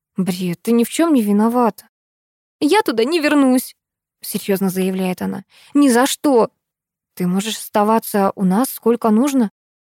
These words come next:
«Ладно, прости, что спрашиваю, но родители обвиняли тебя в том, что их брак развалился».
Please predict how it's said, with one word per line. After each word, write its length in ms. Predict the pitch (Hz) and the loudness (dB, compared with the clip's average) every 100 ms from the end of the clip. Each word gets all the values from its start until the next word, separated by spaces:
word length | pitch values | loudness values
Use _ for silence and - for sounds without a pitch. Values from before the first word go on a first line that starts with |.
| _ _ _ - | _ _ _ -2
«Ладно, 340 | 285 269 262 | 2 2 2
прости, 320 | 262 285 339 | 0 -2 -2
что 140 | - 269 | -4 -4
спрашиваю, 580 | - 294 285 269 254 262 | -2 0 0 0 0 2
но 180 | 277 - _ _ _ - | 0 -2 _ _ _ -4
родители 420 | 294 311 - 302 | 0 0 0 2
обвиняли 880 | 302 247 247 285 311 370 330 285 240 - _ _ _ _ - | 2 2 0 0 2 2 4 2 0 -4 _ _ _ _ -14
тебя 320 | - 247 269 | -6 0 0
в 60 | 254 | 0
том, 280 | 311 311 294 | 0 2 0
что 380 | - 285 269 247 | -2 0 0 0
их 240 | 294 254 | -2 -2
брак 300 | 294 262 - | 0 0 0
развалился». 760 | 247 254 294 285 214 - 226 | -2 0 2 2 0 -4 -10